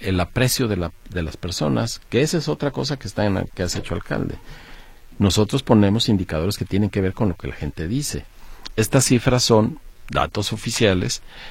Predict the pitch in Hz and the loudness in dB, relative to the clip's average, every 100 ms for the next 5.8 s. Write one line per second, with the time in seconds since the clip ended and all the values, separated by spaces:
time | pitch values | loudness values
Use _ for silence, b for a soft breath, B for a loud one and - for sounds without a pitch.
0 | B 107 98 98 147 147 131 147 135 107 | B 2 4 6 4 4 4 6 8 8
1 | 110 120 143 123 107 127 131 107 110 107 | 6 6 6 6 4 4 6 6 4 0
2 | - 92 92 87 85 82 82 104 104 107 | 0 0 2 0 0 -2 -2 -2 -2 -2
3 | 76 - B B B B - 131 131 143 | -4 -8 B B B B 2 6 10 10
4 | 156 175 165 139 110 98 - 87 101 - | 10 8 8 8 6 4 -2 0 0 2
5 | 113 110 98 - 101 95 92 - | 6 6 6 4 0 0 -4 -2